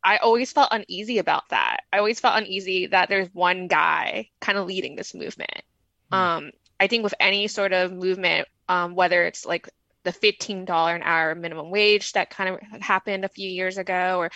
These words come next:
Speaker 1: or just any wor-, worker movement, I mean, there has to be buy-in and involvement from, like, a mass amount of people. And I think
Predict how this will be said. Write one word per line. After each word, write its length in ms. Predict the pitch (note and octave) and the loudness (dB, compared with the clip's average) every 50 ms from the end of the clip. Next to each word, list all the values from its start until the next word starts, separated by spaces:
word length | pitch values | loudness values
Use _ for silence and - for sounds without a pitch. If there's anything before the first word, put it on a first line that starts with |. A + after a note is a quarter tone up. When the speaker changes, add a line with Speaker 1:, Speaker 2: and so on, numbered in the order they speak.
| - - - - - - | -14 -18 -20 -20 -16 -6
Speaker 1:
or 80 | - A#3 | -6 0
just 180 | A#3+ D#4 D#4 - | 0 2 2 4
any 240 | - G#3 G#3 G#3 G#3 | 2 4 2 2 0
wor-, 180 | G3 F#3+ - _ _ | 0 -2 -4 _ _
worker 400 | - G3 F#3+ F#3+ G3 - G3 F#3 | -6 0 2 2 2 2 -4 -6
movement, 560 | F3+ F3+ F3+ G3 G3 F#3+ F3+ F3 E3+ F3 - - _ _ _ _ _ _ _ - | -4 -2 -2 -2 -2 -2 -2 0 0 0 0 -2 _ _ _ _ _ _ _ -6
I 60 | G3+ | -2
mean, 160 | G#3+ G#3+ G#3+ | -2 2 2
there 100 | G#3+ G#3+ | 2 2
has 260 | A3+ A#3+ B3 C4 - - | 4 4 2 2 2 -2
to 100 | C#4 A3+ | -6 -4
be 340 | A3+ G#3+ G#3 - - _ _ _ _ _ _ _ _ _ _ - | -2 -4 -4 -4 -6 _ _ _ _ _ _ _ _ _ _ 2
buy-in 400 | G3+ F3+ F3+ F#3 G3 G3 G3+ F#3+ | 4 6 6 6 4 2 2 0
and 100 | - F3 F3+ F3+ | -2 -4 -4 -6
involvement 540 | F3 - D#3 D#3 F3 F3+ F3 F3+ E3+ D#3+ - | -8 -2 2 2 2 2 2 -2 -6 -6 -6
from, 200 | - F#3 F3 F3 | -8 -10 -6 -4
like, 200 | E3 E3 - - _ - | -4 -6 -6 -8 _ -14
a 60 | F3+ | -12
mass 400 | F#3+ F#3 F#3 E3+ E3+ E3 - - | -10 -4 0 0 0 0 0 -4
amount 320 | F3+ F3 D#3+ D3 D3+ - | -8 -6 -4 -6 -6 -8
of 60 | - - | -10 -16
people. 260 | G3 - - F3 D#3+ | -12 -4 -2 -2 -2
And 100 | C#3+ F3 | 0 -2
I 100 | F#3 F3+ | -4 -4
think 360 | - - G3+ G3+ G3+ - - | -2 0 0 0 0 -2 -6